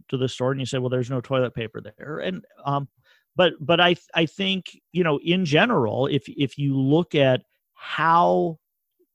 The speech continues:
drastically our buying patterns have changed in such a short time, um, yeah, it's, it's taken, you know, a month or so for a lot of these things to settle out. But i-, in general, they've done pretty well. Um,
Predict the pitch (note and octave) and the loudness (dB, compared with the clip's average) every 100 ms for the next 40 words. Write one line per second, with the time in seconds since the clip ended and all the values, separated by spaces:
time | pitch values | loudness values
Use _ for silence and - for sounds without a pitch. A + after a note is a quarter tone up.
0 | _ A#2 A2+ A#2+ C3 D#3 F3+ - - D#3 | _ -10 -4 0 2 2 0 -2 -6 -4
1 | - B2 A2 A2 G2+ - A#2 A2+ - _ | -4 -6 -6 -6 -8 -10 -10 -12 -16 _
2 | _ _ _ B2+ C3 C3 B2 C#3+ A2 A#2 | _ _ _ -4 -2 -2 -4 -8 -4 0
3 | D3 D#3 D#3 C3+ C3+ B2+ B2 A2+ - A2 | 2 2 -2 -2 0 0 -2 -8 -10 -12
4 | - - D#3 A#2+ G#2+ A2+ C3 B2 - C#3 | -10 -4 -2 -2 -6 -10 -8 -8 -8 -8
5 | C#3+ B2 B2+ G#2+ - E3 E3+ - B2+ - | -6 -6 -6 -6 -8 -8 -6 -8 -12 -18
6 | _ - _ _ C3 C3 C3+ C3+ - G#3+ | _ -20 _ _ -4 -2 -4 -6 -4 0
7 | A#3+ D3 E3 - E3+ F#3+ - G#3+ - F#3+ | 0 0 -4 -10 -12 -10 -6 -6 -4 -8
8 | F#3 F3+ G#3 G#3+ D#3 C#3+ C3+ C3 C3+ E3+ | -8 -10 -8 -4 -2 -2 -2 -4 -4 -4
9 | G3+ F3+ - A2+ G#2+ B2+ _ _ _ _ | -6 -6 -6 -8 -8 -12 _ _ _ _
10 | C#3+ C3+ C3 C3 C3 C3+ C3 C3+ C3 A2+ | -2 2 4 4 2 0 -4 -4 -8 -8
11 | A2+ - A#2+ A#2 A#2 D#3+ A2+ - D3+ - | -10 -4 -4 -2 -4 -4 -4 -4 -6 -4
12 | - F3+ E3 F3+ G3+ C#3+ A#2+ A#2 B2+ A#2+ | 0 0 0 0 0 0 0 0 -4 -4
13 | A#2+ A#2+ B2 - _ - - _ - D#3 | -6 -2 -2 -2 _ -20 -20 _ 0 4
14 | D3 C#3+ | 4 0